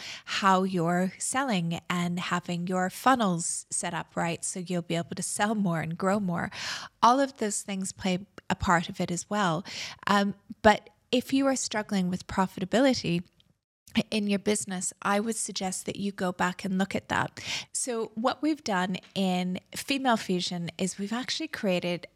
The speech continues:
a free mini course for all female entrepreneurs to help identify where you are stuck and what might be holding you back for your profitability. So all you need to do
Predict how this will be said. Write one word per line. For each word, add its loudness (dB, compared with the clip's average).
a -2
free 0
mini 2
course -6
for 0
all 6
female -4
entrepreneurs -6
to -4
help 2
identify -2
where 0
you -4
are -4
stuck -6
and -4
what -4
might -2
be -4
holding -4
you -6
back -6
for -6
your -8
profitability. -6
So -4
all 6
you 0
need -6
to -8
do -4